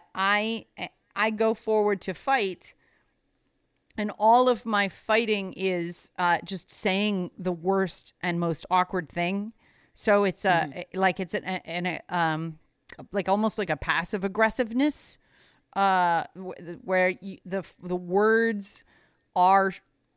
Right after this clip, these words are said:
Speaker 1: canonically effective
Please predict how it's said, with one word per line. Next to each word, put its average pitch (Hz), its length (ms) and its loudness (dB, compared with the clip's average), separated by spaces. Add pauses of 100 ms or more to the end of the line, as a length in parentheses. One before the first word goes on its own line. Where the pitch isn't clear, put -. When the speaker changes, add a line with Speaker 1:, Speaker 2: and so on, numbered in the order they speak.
(1300)
Speaker 1:
canonically 220 720 -2 (160)
effective 185 540 -2